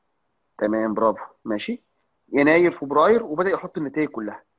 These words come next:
ده عباره عن ايه؟ شيت جامع. يعني لما هاجي اشتغل بقى على الكي بي ايز، ب-، بحط شيت فيه كل البيانات. ده، ده شغل على Excel.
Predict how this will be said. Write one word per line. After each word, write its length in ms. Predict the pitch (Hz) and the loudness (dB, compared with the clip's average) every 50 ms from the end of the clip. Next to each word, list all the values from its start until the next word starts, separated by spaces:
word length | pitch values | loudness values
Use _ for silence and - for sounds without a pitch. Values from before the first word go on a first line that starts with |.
| _ _ _ - | _ _ _ 0
ده 60 | 285 | 2
عباره 280 | 339 349 269 285 262 240 | 2 2 2 0 0 0
عن 180 | 180 139 113 | -2 -6 -6
ايه؟ 180 | 123 120 113 - _ _ _ _ _ _ | -8 -10 -12 -12 _ _ _ _ _ _
شيت 460 | _ - - 226 240 254 247 240 226 - - - _ - | _ -14 -10 -10 -8 -6 -6 -8 -8 -10 -14 -20 _ -18
جامع. 880 | 139 123 151 170 180 196 196 202 202 202 202 202 202 208 208 180 151 - - - - - - _ _ _ _ | -6 -2 2 2 4 4 4 4 4 2 2 2 2 2 2 2 0 -4 -8 -14 -16 -18 -20 _ _ _ _
يعني 240 | 101 110 113 113 117 | -8 -8 -6 -4 -2
لما 160 | 127 135 143 | -2 -2 0
هاجي 280 | 165 196 196 175 175 151 | 2 2 2 2 2 0
اشتغل 320 | - - - 175 160 160 | 0 0 2 2 2 2
بقى 120 | 147 151 | 2 0
على 80 | 143 139 | 0 -2
الكي 140 | - - 170 | -4 -8 -10
بي 200 | 151 160 151 160 | -8 -2 0 0
ايز، 300 | 196 269 285 - _ _ _ _ _ _ _ _ _ _ _ _ _ | 0 0 -4 -8 _ _ _ _ _ _ _ _ _ _ _ _ _
ب-، 240 | - 165 170 - 175 | -6 -6 -6 -6 -8
بحط 420 | 175 170 - 208 262 277 - - 208 | -12 -8 -4 -4 -4 -4 -4 -8 -12
شيت 400 | 180 - - 254 269 269 - - | -10 -8 -6 -4 -4 -6 -8 -10
فيه 180 | - 226 214 | -10 -8 -8
كل 1000 | - - 240 262 285 302 302 294 294 294 294 302 294 294 294 294 294 294 277 269 | 0 4 4 6 6 4 2 0 0 -2 -2 -2 -2 -4 -4 -6 -6 -4 -4 -4
البيانات. 680 | 269 240 220 247 247 240 247 247 247 226 175 - - _ _ _ | -4 0 0 0 0 0 -2 -4 -4 -4 -6 -6 -10 _ _ _
ده، 280 | - 95 95 113 120 - | -20 -12 -10 -8 -8 -4
ده 160 | - 143 151 | -2 -4 -4
شغل 240 | 147 - 180 180 156 | -2 -2 -2 0 0
على 140 | 123 123 120 | 0 0 -4
Excel. 360 | 117 - - 175 160 104 | -6 -4 -4 -2 -2 -2